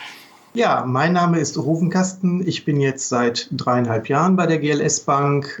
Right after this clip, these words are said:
Ähm, ich bin beruflicher Quereinsteiger. Ursprünglich bin ich eigentlich Elektriker. Ich arbeite aber jetzt schon seit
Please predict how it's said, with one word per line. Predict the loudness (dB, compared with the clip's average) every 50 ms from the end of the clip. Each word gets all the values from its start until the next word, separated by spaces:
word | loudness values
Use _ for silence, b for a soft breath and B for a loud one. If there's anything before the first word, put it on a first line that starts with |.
| -6
Ähm, | -2 0 0 0 2 0 0 -2 -2 -6 -6 -4
ich | -4 -2 0 0
bin | 2 2 2 2 0
beruflicher | 0 0 0 0 0 0 -2 -2 -2 -2 -4
Quereinsteiger. | -2 -2 0 0 2 2 2 2 0 0 0 0 0 2 2 0 0 0 -2 -4
Ursprünglich | -4 -2 -2 -2 -2 -2 0 0 0 -2 -2 -2
bin | 0 0
ich | 0 0
eigentlich | 0 2 2 0 0 0 -2
Elektriker. | 0 0 0 -2 -2 -2 -2 0 0 2 2 2 0
Ich | 0 -2 -2 0
arbeite | 0 0 2 2 2 2 0 0 0
aber | 0 0 0 0
jetzt | 0 -2 -4 -4
schon | -2 0 0 0
seit | 0 0 0 -2 -4 -8 -12